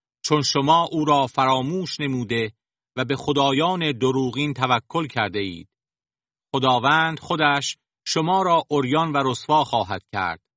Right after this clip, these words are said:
او کارهای زشت شما را دیده است که چگونه مثل مردمی که شهوت تصاحب زن همسایهٔ خود را دارند و مثل اسب نری که به دنبال مادیان است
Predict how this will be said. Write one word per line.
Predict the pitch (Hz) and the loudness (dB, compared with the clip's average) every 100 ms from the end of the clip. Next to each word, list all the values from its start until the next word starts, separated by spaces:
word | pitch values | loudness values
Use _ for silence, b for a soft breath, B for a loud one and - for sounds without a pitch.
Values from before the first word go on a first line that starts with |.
| _ _ _ _ _ _ _ - | _ _ _ _ _ _ _ -4
او | 160 165 | 0 0
کارهای | - 151 143 135 123 175 185 160 | 2 2 2 0 0 2 2 2
زشت | 127 117 170 - | 0 0 -2 -2
شما | 147 147 143 151 | -2 0 2 4
را | 151 143 | 4 2
دیده | 120 123 120 170 | 0 -2 0 2
است | 135 113 95 - _ _ _ _ _ | 4 0 -4 -14 _ _ _ _ _
که | 147 | -6
چگونه | - 156 156 156 180 | -2 0 0 0 -2
مثل | 170 160 - | -2 -4 -4
مردمی | 151 143 147 135 175 170 147 | -2 2 2 2 -2 -2 -2
که | 147 | -2
شهوت | - 143 127 156 160 | 2 2 2 -2 -2
تصاحب | 143 143 131 151 131 160 160 151 | -4 -4 -2 -2 -2 -2 0 -2
زن | 123 156 | 0 -2
همسایهٔ | 151 135 131 - 139 131 156 160 | -2 -2 -2 -2 -2 -2 -2 -4
خود | - 123 127 | -4 -4 -2
را | 120 | -2
دارند | 107 110 107 127 127 123 _ _ _ _ _ _ _ - | -2 -2 -2 0 -2 -4 _ _ _ _ _ _ _ 0
و | 147 | 2
مثل | 175 - 165 165 - | 2 0 -2 -2 0
اسب | 165 - - | 0 0 -2
نری | 156 143 165 185 165 | -2 2 2 2 0
که | 131 143 | -4 -2
به | |
دنبال | 131 139 135 151 156 156 | 0 0 2 2 2 0
مادیان | 143 139 135 123 151 170 | 2 2 2 0 2 2
است | 127 127 127 - | 2 0 -2 -8